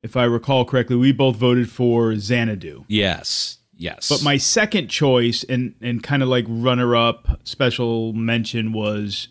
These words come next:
Speaker 1: Shiver. I thought it was just,
Speaker 2: Yeah.
Speaker 1: it has this, uh, aesthetic to it that's v-, just visually very pleasing.
Speaker 2: Yeah. So,
Speaker 1: But nobody chose Swords of the Serpentine 'cause it's, it's just an, it's an okay cover. It's not bad.
Speaker 2: Mm-hmm.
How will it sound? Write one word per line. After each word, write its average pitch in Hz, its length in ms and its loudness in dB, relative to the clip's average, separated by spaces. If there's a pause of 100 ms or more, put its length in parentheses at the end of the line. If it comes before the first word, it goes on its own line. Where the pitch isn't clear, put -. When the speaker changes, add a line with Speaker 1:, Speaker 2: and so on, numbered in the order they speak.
(120)
Speaker 1:
Shiver. 104 500 -6
I 101 60 -8
thought 113 240 -2
it 104 80 -4
was 110 160 -4
just, - 420 -6 (300)
Speaker 2:
Yeah. 82 160 -8
Speaker 1:
it 120 100 -4
has 127 280 0
this, 127 380 -2 (360)
uh, 110 300 -8
aesthetic 123 520 -2
to 120 140 -2
it 104 80 -6
that's 104 220 -10
v-, 101 200 -16 (200)
just 117 160 -12
visually 127 500 2
very 110 240 -2
pleasing. 78 580 -12
Speaker 2:
Yeah. 214 200 -12 (360)
So, 80 460 -6
Speaker 1:
But - 180 -6 (680)
nobody 143 320 2
chose 123 280 0
Swords 123 260 0
of 113 60 -6
the 104 60 -6
Serpentine 104 640 -6
'cause 123 180 -8
it's, - 280 -12
it's - 240 -6
just 160 240 -4
an, 170 200 -4
it's 143 200 -4
an 151 80 0
okay 143 560 0
cover. 196 420 -2
It's 165 180 -4
not 180 240 -2
bad. 147 580 -2 (100)
Speaker 2:
Mm-hmm. 107 260 -10